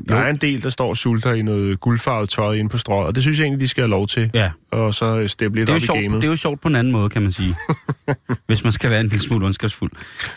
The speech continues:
Speaker 2: Men
Speaker 1: synes,
Speaker 2: de her,
Speaker 1: det er jo onsdag.
Speaker 2: de, de her, det er jo en onsdag, ikke? De her dyr,
Speaker 1: Ondskabsfuld
Speaker 2: øh,
Speaker 1: onsdag.
Speaker 2: de her, øh, eller forskerne,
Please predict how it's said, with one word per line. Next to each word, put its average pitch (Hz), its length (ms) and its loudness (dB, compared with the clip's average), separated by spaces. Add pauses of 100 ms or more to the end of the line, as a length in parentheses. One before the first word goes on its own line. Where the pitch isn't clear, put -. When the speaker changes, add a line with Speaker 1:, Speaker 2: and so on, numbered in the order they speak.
(120)
Speaker 2:
Men 107 100 -8
Speaker 1:
synes, 135 220 2
Speaker 2:
de 190 80 2
her, 202 100 2
Speaker 1:
det 104 100 2
er 104 40 2
jo 117 140 0
onsdag. 123 320 0
Speaker 2:
de, - 40 -4 (100)
de 180 100 2
her, 185 180 2
det - 100 -10
er 127 80 2
jo 113 140 2
en 120 60 -2
onsdag, 113 300 -2
ikke? 120 180 -2
De 175 80 4
her 190 120 4
dyr, 151 260 0
Speaker 1:
Ondskabsfuld 117 380 0
Speaker 2:
øh, 107 160 2
Speaker 1:
onsdag. 110 180 -2
Speaker 2:
de 170 60 2
her, 156 120 0
øh, 90 260 -4
eller 101 140 0 (120)
forskerne, 143 460 0